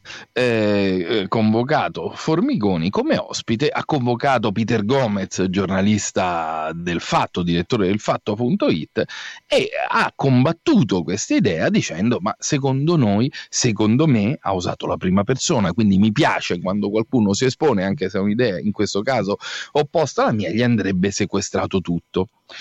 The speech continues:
Allora io ho fatto semplicemente questa domanda, ho detto: "Ma, eh, scusate, eh, se a Formigoni gli togliete la casa, gli togliete lo stipendio, eh, gli togliete anche quella pensione, eh, f-, tanto vale ucciderlo, perché, mm, eh, cioè,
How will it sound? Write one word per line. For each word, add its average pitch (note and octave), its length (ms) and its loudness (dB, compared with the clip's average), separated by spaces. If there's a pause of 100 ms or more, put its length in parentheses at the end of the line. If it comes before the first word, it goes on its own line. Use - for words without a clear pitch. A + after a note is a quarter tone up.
(300)
Allora G#3 260 4
io D3 160 4
ho A#2 40 2
fatto B2+ 320 -2
semplicemente G2 800 0
questa F2+ 300 -4
domanda, D#2 520 0
ho C#4+ 80 0
detto: - 320 -4
"Ma, - 240 -2
eh, - 100 -4
scusate, G2 580 -2 (160)
eh, - 220 -2
se - 180 -2
a F3 40 0
Formigoni F3 580 2
gli F#2 100 2
togliete G#2+ 380 2
la F#2+ 140 0
casa, G#2+ 460 -2
gli A#2 160 2
togliete C3 380 2
lo G#2+ 120 2
stipendio, F2+ 720 0 (320)
eh, A#2 220 2
gli C3+ 160 2
togliete C#3+ 440 2
anche C#3+ 260 0
quella E3 220 2
pensione, D3 560 0
eh, G2 220 -2
f-, - 100 -12 (140)
tanto - 260 -6
vale E2 180 -2
ucciderlo, G#2 600 0
perché, A#2 320 -2
mm, B2 260 -8
eh, B2 120 0
cioè, C#3 260 0